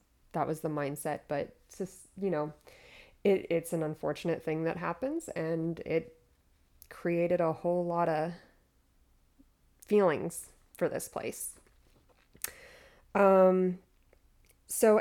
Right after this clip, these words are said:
at some point around nineteen sixty, I believe, the hospital wasn't seeing the influx of tuberculosis patients that they were in the beginning.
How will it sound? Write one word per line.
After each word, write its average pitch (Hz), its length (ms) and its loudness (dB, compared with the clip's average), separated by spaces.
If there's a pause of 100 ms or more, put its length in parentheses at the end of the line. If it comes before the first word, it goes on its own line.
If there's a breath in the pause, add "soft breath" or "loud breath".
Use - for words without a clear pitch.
at 208 200 4
some 294 380 2
point 226 520 2 (120)
around 185 1000 4
nineteen 185 960 0
sixty, - 1000 -8 (160)
I 254 100 0
believe, 294 460 -2 (920 soft breath)
the 202 400 0
hospital 214 840 -2 (280)
wasn't 202 600 2
seeing 196 560 2 (380)
the 180 520 -2
influx 185 680 -2
of 165 420 2 (640)
tuberculosis 175 880 0
patients 175 520 -2
that 165 200 -2
they 165 140 0
were 160 340 0
in 165 200 -2
the 165 60 -2
beginning. 156 600 -6